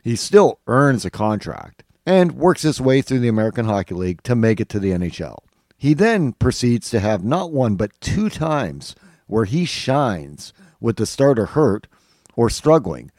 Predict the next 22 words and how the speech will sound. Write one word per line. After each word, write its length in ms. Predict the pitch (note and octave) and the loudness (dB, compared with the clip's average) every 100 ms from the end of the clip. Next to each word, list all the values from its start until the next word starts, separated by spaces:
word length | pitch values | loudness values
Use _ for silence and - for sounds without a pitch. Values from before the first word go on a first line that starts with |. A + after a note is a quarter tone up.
| _ _ - | _ _ 0
but 100 | B2+ | 2
he 100 | C3 | 2
never 300 | C#3 G#3 G#3+ | 0 -2 -2
gets 240 | D#3 - | -2 0
re-signed 460 | A#2 - B2+ A#2+ F#2+ | -4 -2 0 0 -2
to 100 | - | -6
either 280 | C#3+ F3+ E3+ | -8 -4 0
of 80 | C#3 | 0
those 220 | A2 F#2+ | 0 -2
teams 520 | - C3+ F#2+ F#2 - - _ _ - | -4 -2 -2 -4 -8 -18 _ _ -6
and 100 | G#2+ | 0
has 260 | B2 B2 | 0 0
to 80 | - | -2
move 300 | G#2+ B2 C3 | 2 4 2
to 140 | - A2 | 2 0
another 300 | G#2 A2 G2 | 0 0 -2
team 480 | - C3+ A2 F#2 F2+ _ _ - | -4 -2 0 -2 -6 _ _ -16
to 80 | G2+ | -4
get 160 | B2 | -2
a 40 | G#2 | -2
shot 340 | - B2+ B2+ | 0 2 2
again 420 | G2+ F2+ D#2+ E2+ | -2 -6 -8 -10